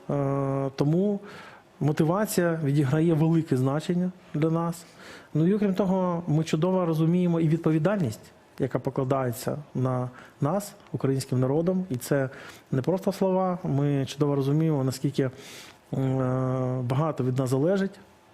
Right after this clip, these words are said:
майбутнього, тому що Україна має, е, залишатися в статусі морської держави, а не країни біля моря.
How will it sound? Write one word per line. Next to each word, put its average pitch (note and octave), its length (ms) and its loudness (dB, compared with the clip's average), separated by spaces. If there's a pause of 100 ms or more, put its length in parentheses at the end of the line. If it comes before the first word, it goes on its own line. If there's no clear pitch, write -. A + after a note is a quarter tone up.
(100)
майбутнього, C#3 720 0 (100)
тому C#3+ 200 -2
що C#3 260 -2 (600)
Україна F3 600 2 (520)
має, D#3+ 420 2
е, D#3+ 80 -2 (680)
залишатися C3 800 0
в - 40 -4
статусі D3+ 440 -2
морської C3+ 520 0
держави, A#2 420 -2 (120)
а C3+ 100 0
не C3+ 120 2
країни C#3+ 400 2
біля B2+ 260 2
моря. B2+ 360 0